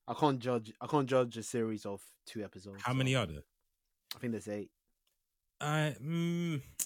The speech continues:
Speaker 2: I'm not
Speaker 1: But
Speaker 2: gonna,
Speaker 1: episode
Speaker 2: I'm not
Speaker 1: three.
Speaker 2: gonna
Speaker 1: I
Speaker 2: promise
Speaker 1: usually
Speaker 2: the
Speaker 1: give shows
Speaker 2: listeners
Speaker 1: three, three episodes.
Speaker 2: Yeah, I'm not gonna promise the listeners, but there could be a review from both of us next week.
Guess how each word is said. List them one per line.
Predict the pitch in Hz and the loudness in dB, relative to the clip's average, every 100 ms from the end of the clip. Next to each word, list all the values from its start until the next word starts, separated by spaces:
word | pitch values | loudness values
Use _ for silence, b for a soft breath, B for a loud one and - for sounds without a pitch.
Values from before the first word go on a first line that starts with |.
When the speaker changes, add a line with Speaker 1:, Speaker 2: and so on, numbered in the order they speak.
| - | -2
Speaker 2:
I'm | 98 | 0
not | 127 | 4
Speaker 1:
But | |
Speaker 2:
gonna, | 127 120 113 | 6 6 6
Speaker 1:
episode | 117 | 4
Speaker 2:
I'm | 127 | 4
not | 127 | 6
Speaker 1:
three. | |
Speaker 2:
gonna | 113 104 | 4 6
Speaker 1:
I | 139 | 6
Speaker 2:
promise | 147 135 | 6 4
Speaker 1:
usually | 131 | 4
Speaker 2:
the | |
Speaker 1:
give | 135 - | 2 2
shows | 139 120 98 | 2 2 0
Speaker 2:
listeners | |
Speaker 1:
three, | 120 123 117 | -2 -2 -2
three | - 123 | -2 -2
episodes. | 120 - 101 104 107 - 104 | 0 -2 -6 -10 -12 -10 -6
Speaker 2:
Yeah, | 95 78 - | -4 -4 -8
I'm | 104 | -6
not | 120 | -2
gonna | 117 98 | -2 0
promise | - 117 98 | 2 4 2
the | 101 | 0
listeners, | 98 - 92 85 | -2 -2 -2 -4
but | 90 | -2
there | 90 | -2
could | 87 - 123 | 0 2 4
be | 101 98 | 4 2
a | |
review | 95 92 92 | 2 0 -2
from | 87 90 | -2 -2
both | 90 78 | -2 -2
of | |
us | 80 - | -4 -4
next | 78 - | -6 -10
week. | 71 | -16